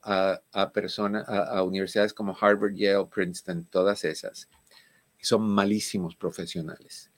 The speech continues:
Y conozco a personas que han ido a universidades estatales que son excelentes profesionales. O sea que no es tanto dónde vas, es lo que tú haces donde vas.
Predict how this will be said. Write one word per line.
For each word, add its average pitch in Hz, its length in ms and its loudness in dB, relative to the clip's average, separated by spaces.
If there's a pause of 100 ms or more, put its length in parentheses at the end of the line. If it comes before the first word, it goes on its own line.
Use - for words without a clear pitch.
(320)
Y - 80 -20
conozco 165 460 6
a 135 80 2
personas 113 480 0
que - 100 -2
han 120 100 4
ido 127 360 4
a 117 80 4
universidades 107 720 2
estatales 127 760 4 (400)
que 107 120 -2
son 120 160 4
excelentes 127 880 0
profesionales. - 840 -12 (260)
O 120 100 2
sea 143 180 4
que 139 140 2
no 139 160 4
es 175 160 0
tanto 170 380 4
dónde 139 280 2
vas, 113 520 2 (340)
es 120 180 4
lo 135 160 8
que 131 140 2
tú 143 260 6
haces 139 380 2
donde 82 260 -6
vas. - 440 -6